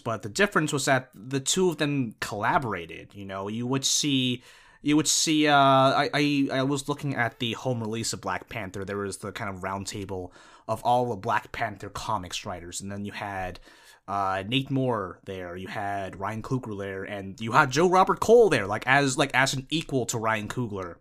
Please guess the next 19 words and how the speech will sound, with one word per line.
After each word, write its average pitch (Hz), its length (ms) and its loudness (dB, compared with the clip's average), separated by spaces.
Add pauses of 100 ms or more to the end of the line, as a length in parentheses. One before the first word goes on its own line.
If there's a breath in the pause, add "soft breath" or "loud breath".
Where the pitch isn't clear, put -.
you 104 100 -10
know? 90 380 -10 (440 loud breath)
Um, 95 680 -6 (760)
I 131 100 4
don't 156 240 2
think 165 140 2
it 160 40 4
was 139 140 2
the 135 60 0
same 139 220 0
dynamic 127 560 0
with, 101 560 -6
uh, 95 420 -4
with 95 400 -8 (520)
Perlman 107 520 -4
and 90 220 -10
Gunn, 98 320 -2
you 95 80 -10
know? 98 300 -6